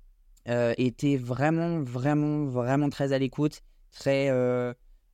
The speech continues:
euh, très présent, très aidant. Et, et ça, ça a été vraiment hyper porteur.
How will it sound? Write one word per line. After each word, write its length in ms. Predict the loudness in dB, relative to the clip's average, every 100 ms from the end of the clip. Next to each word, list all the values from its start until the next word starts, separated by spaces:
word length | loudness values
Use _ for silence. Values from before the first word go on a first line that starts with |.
| -4
euh, 220 | -2 0
très 240 | 0 -2 -2
présent, 600 | -2 0 0 -2 -2 -4
très 320 | -2 0 0
aidant. 400 | 0 0 0 2
Et, 100 | 0
et 200 | 0 0
ça, 160 | 0
ça 140 | 0 -2
a 60 |
été 200 | -2 -2
vraiment 260 | -2 0 0
hyper 300 | 0 0 -2
porteur. 420 | -4 -2 -4 -4